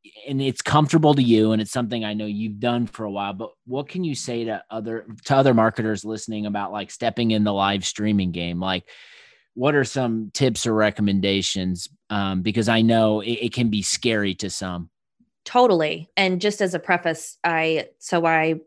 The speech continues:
Speaker 2: whenever we can do Comic Cons again, I moderate at comic conventions through the Pure Fandom thing.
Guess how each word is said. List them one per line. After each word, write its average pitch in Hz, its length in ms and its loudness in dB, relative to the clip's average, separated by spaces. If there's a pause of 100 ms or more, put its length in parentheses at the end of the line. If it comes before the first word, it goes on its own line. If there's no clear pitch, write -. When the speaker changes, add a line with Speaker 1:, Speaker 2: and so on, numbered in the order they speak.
Speaker 2:
whenever 170 400 0
we 156 160 -4
can 156 460 -4
do 165 140 -4
Comic 160 320 -6
Cons 156 320 -10
again, 143 380 -8
I 170 80 -8
moderate 170 600 -2
at 151 260 -8
comic 226 300 -2
conventions 190 920 -2
through 175 220 0
the 170 60 -4
Pure 175 220 -4
Fandom 165 420 -6
thing. 165 560 -8